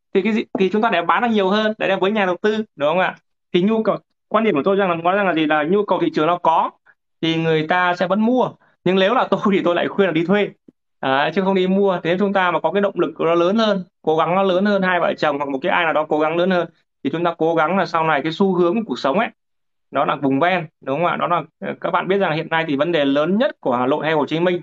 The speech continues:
hay là tất cả các thành phố trên thế giới ở các nước đang phát triển, cái vấn đề lớn nhất nó là tắc đường. À, thì tất nhiên nó sẽ phải giải quyết, đất nước nó phải giải, ờ, chính phủ rồi nhà nước sẽ phải giải quyết cái điều đó trong vòng năm, mười, hai mươi năm tới. Thì những cái nhà trong phố mà không thấy mặt trời,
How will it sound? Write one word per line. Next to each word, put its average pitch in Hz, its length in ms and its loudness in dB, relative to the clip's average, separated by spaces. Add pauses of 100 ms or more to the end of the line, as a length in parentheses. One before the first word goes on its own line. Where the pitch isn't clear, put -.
(140)
hay 165 140 -6
là 147 60 -2
tất - 180 -2 (140)
cả 139 140 0
các 156 100 -4
thành 135 180 -2
phố 151 420 0
trên 208 200 2
thế 196 100 2
giới 175 360 0
ở 135 160 -2
các 147 120 0
nước 254 280 0
đang 185 220 0
phát 233 120 -2
triển, 180 240 0 (440)
cái 175 80 0
vấn 180 200 0
đề 185 180 2
lớn 151 320 2
nhất 277 180 0 (140)
nó 165 120 -2
là 165 80 0
tắc 165 120 -4
đường. 143 240 2 (560)
À, 127 160 -2
thì 156 140 -2
tất 175 60 2
nhiên 196 140 2
nó 190 60 2
sẽ 208 120 0
phải 180 140 2
giải 127 280 0
quyết, 214 220 -2
đất 185 140 -2
nước 233 140 0
nó 240 160 -2
phải 139 120 0
giải, 127 220 -2 (100)
ờ, 139 100 0
chính 170 240 -2
phủ 135 280 0
rồi 123 100 0
nhà 131 160 0
nước 180 160 0
sẽ 202 80 0
phải 156 120 0
giải 123 140 0
quyết 208 240 -2
cái 190 100 -2
điều 151 160 0
đó 139 240 2
trong 180 140 -2
vòng 147 200 -2
năm, 170 320 -2
mười, 143 260 0
hai 151 120 -2
mươi 170 100 0
năm 170 160 -2
tới. 160 240 0 (420)
Thì 143 120 0
những 160 200 -2
cái 202 120 2
nhà 160 320 2
trong 180 180 0
phố 175 280 0
mà 190 180 0
không 220 340 -2
thấy 196 140 0
mặt 226 160 -2
trời, 143 320 0